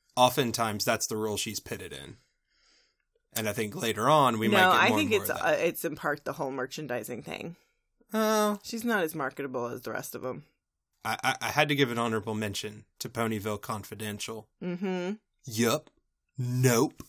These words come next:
Speaker 2: <laughs> Where she, she does her Big Mac impression.
Speaker 1: "You girls ought to be ashamed of yourselves."
Speaker 2: <laughs>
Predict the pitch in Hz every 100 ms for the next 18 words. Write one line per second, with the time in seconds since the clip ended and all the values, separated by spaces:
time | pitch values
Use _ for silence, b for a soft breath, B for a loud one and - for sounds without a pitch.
0 | _ _ _ _ - _ - 175 190 -
1 | 240 233 - - 302 - 165 180 160 -
2 | - 151 135 139 147 131 - - - 143
3 | 143 135 147 147 147 - 151 160 _ _
4 | 196 269 160 127 110 170 143 240 226 277
5 | 247 139 127 117 - 123 104 107 226